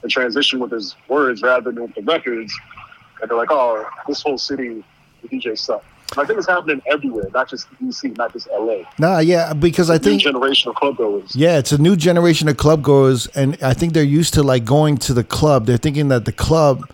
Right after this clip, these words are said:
Speaker 2: has the parties, but there's been a
Speaker 1: Exactly.
Speaker 2: change, and it's like the D Js that are curating their own parties are the way to go because, you know, I was telling these dudes, like, if I'm gonna fly anywhere, like, we used to wanna fly to Miami for live and all this shit, but now we're like,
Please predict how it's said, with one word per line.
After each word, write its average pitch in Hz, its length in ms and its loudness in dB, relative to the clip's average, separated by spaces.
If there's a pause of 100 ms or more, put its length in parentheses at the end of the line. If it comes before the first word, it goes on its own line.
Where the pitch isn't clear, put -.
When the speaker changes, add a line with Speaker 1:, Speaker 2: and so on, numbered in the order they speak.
(420)
Speaker 2:
has 131 260 2
the 113 80 -6
parties, 117 840 0 (460)
but 135 240 0
there's 131 260 2
been 143 160 2
a 143 40 6
Speaker 1:
Exactly. 131 200 2
Speaker 2:
change, 156 480 4
and 123 160 2
it's 123 180 -2
like 123 340 -2
the 131 160 2
D 160 280 2
Js 131 420 2 (260)
that 127 140 0
are 127 60 2
curating 156 580 0
their 131 140 0
own 151 220 4
parties 123 500 4
are 123 220 0
the 120 100 4
way 131 220 4
to 123 80 2
go 147 200 2
because, 131 380 0 (420)
you 160 120 0
know, 160 100 4
I 127 80 4
was 127 140 0
telling 151 260 2
these 180 180 2
dudes, 127 280 2
like, 113 200 0 (540)
if 139 160 2
I'm 175 120 2
gonna 185 180 4
fly 185 340 2
anywhere, 139 420 4
like, 131 200 2
we 160 100 6
used 214 180 4
to 175 60 4
wanna 156 200 4
fly 143 300 4
to 131 160 2
Miami 127 380 2
for - 140 -2
live 120 340 2
and 120 100 2
all 120 120 2
this 117 140 2
shit, 127 380 0
but 127 140 0
now 135 200 2
we're 160 160 4
like, 143 240 2